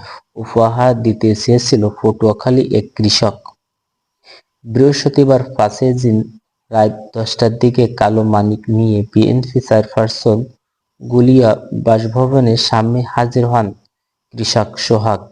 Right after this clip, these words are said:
মধু। তবে এটি গ্রহণ করা হবে না বলে তাকে জানিয়ে দিয়েছেন বিএনপি চেয়ারপারসনের ব্যক্তিগত চিকিৎসক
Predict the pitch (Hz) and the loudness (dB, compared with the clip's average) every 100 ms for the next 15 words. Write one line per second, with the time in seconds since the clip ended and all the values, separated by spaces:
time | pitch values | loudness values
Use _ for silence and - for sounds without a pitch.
0 | _ _ - 104 101 98 101 - _ _ | _ _ -12 -8 -6 -6 -8 -16 _ _
1 | _ _ 117 127 135 135 135 135 _ _ | _ _ -4 2 2 2 -4 -16 _ _
2 | _ - 127 131 147 123 117 117 135 143 | _ -10 -8 0 2 2 2 2 2 0
3 | 143 131 127 - 135 139 120 120 117 110 | 0 0 0 -2 -2 0 2 2 2 2
4 | 107 107 - _ _ 113 110 120 113 107 | 2 0 -4 _ _ -14 -2 0 2 0
5 | 104 107 107 113 - 117 107 151 - 117 | 0 0 2 0 2 -2 -2 -6 -8 0
6 | 117 120 127 - 135 110 110 117 117 - | 2 4 0 -4 0 2 2 2 -2 0
7 | 123 110 113 110 - 120 113 117 - 117 | 0 2 0 0 -2 -2 -2 -4 -4 -2
8 | 127 - - 123 | 0 0 0 -2